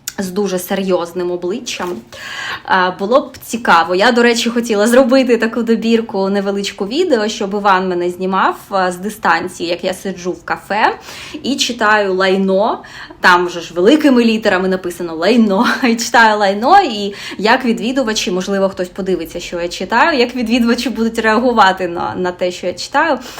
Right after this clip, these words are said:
Але це дуже, мені здається, довго, складно і не,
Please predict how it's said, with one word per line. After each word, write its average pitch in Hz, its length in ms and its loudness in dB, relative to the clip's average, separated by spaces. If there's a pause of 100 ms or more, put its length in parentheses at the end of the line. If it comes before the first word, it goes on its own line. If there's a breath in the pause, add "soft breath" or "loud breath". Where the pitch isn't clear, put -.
(160 loud breath)
Але 220 180 -2
це 214 180 -12
дуже, 175 300 -8
мені 160 220 -8
здається, 160 500 -10
довго, 262 640 2
складно 233 880 -2
і 180 440 -8
не, 180 480 -2